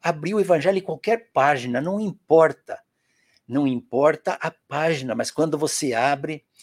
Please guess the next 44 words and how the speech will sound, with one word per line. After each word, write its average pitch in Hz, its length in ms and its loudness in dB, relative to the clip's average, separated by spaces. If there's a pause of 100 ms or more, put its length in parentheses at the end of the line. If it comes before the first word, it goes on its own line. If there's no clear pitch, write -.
(180)
se - 220 -4
é 123 40 2
a 123 60 0
questão 120 460 -4
de 104 100 -8
uma 117 180 -4
briga, 123 520 -2 (220)
você - 120 -16
vai 139 100 -2
abrir 131 200 -6
lá 135 340 -6
orgulho. 110 760 -2 (720)
E 107 80 -14
daí 117 260 -2
você 123 220 -6
vai 120 100 -12
dizer, - 140 -12
"Meu 120 240 -2
Deus, 98 480 -10 (320)
se - 160 -2
a 117 60 2
briga 131 300 0
foi 135 140 0
por 131 120 -4
causa 135 240 4
do 131 100 2
orgulho, 131 500 0
aonde 143 480 0
que 143 140 -8
eu 135 60 -2
estou - 280 -4
errado? 113 380 0
Aonde 135 420 2
que 135 100 -6
eu 139 60 0
fui 135 240 0
orgulhoso? 123 640 0
Aonde 135 340 0
que 139 100 -4
eu 143 60 -2
preciso 135 440 -4
me 131 120 -4
melhorar?" 131 540 0 (600)
Então, 143 380 2